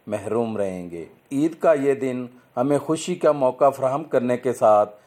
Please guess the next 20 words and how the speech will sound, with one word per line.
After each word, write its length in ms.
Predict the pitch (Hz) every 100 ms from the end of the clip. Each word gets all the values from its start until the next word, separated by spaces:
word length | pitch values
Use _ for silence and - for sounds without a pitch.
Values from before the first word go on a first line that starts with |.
| _
اخوت 540 | - 110 135 147 151 139
اور 300 | 120 113 117 - - _
اجتماعیت 760 | 147 131 151 135 131 143 160 -
کی 80 | 139
تربیت 580 | - 123 120 139 143 117
دیتا 360 | 110 131 117
ہے، 220 | 110 101 95 _ _ _ _
خود 260 | 151 151 151
احتسابی 840 | 156 151 143 - 123 110 123 123 117 _ _
اور 200 | 127 135
شکر 340 | - 156 165
گزاری 440 | 156 143 131 120 123
کی 180 | 123 120
دعوت 460 | 113 117 127 104
دیتا 340 | 104 - 95 90
ہے۔ 140 | 82 -
ایک 300 | 131 143 147
مسلمان 600 | 151 156 170 143 127 127
پورا 360 | 120 135 147 143
ماہ 280 | 131 123